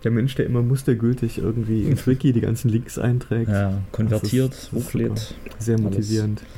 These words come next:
Speaker 2: Ja, na ja, ich hab da gesehen, das muss da doch noch irgendwie laufen. Du hast selber da hilferufend da, äh, Mi-, äh, Sprechpartner gesucht.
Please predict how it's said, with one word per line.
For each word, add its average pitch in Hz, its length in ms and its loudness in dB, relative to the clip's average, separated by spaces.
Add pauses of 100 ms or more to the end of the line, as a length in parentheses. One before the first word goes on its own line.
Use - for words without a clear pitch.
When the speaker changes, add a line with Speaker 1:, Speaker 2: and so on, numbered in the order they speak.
(520)
Speaker 2:
Ja, 101 320 2
na 113 100 4
ja, 110 200 4
ich - 140 -6
hab 127 100 -2
da 120 80 0
gesehen, 113 340 0
das 107 100 -2 (280)
muss 120 140 -2
da 110 100 2
doch 101 160 -2
noch 107 120 -2
irgendwie 104 260 -2
laufen. 98 400 -2
Du 98 60 -2
hast 98 120 -6
selber 107 240 0
da 101 280 0
hilferufend 131 760 0
da, 120 360 2
äh, 104 380 0
Mi-, 113 280 -2
äh, 101 140 -2
Sprechpartner - 600 -4
gesucht. 117 420 -4